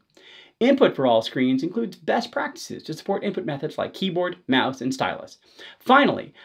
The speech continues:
the Building an Adaptive Layout with Sliding Pane Layout workshop teaches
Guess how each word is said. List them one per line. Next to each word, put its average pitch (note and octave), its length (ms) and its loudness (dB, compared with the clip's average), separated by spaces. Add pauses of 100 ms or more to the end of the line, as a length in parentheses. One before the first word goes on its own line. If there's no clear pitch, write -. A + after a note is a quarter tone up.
the C3+ 120 4
Building F3 420 2
an D#3 80 2
Adaptive E3 500 0
Layout C#3+ 360 2
with G#2+ 180 -10
Sliding D#3 500 -2
Pane D#3 240 -2
Layout B2+ 300 -2
workshop B2+ 560 -4
teaches E3+ 380 -4